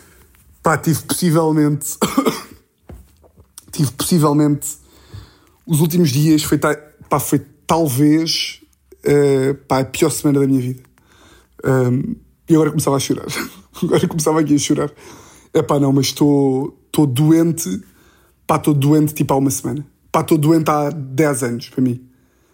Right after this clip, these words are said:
De febre, tosse. Pá, eu tô co-, eu de ontem para hoje, eu tô a gravar isto segunda-feira às quatro da tarde,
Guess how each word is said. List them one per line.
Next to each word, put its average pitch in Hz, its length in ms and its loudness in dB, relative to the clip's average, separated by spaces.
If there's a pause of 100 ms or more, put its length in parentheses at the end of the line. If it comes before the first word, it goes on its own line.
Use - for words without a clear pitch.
(560)
De 139 1080 2 (240)
febre, 131 960 -2 (1080)
tosse. 147 840 -2 (1040)
Pá, 151 140 0
eu 143 80 -2
tô 147 120 -2
co-, - 220 -4
eu 151 140 2
de 147 100 0
ontem 180 300 0
para 170 120 0
hoje, 135 460 -2 (240)
eu 135 80 -8
tô 143 120 -2
a - 20 0
gravar 143 280 0
isto 135 160 -2
segunda-feira 147 560 -2
às 131 80 -6
quatro 135 260 -4
da - 40 -16
tarde, 131 240 -6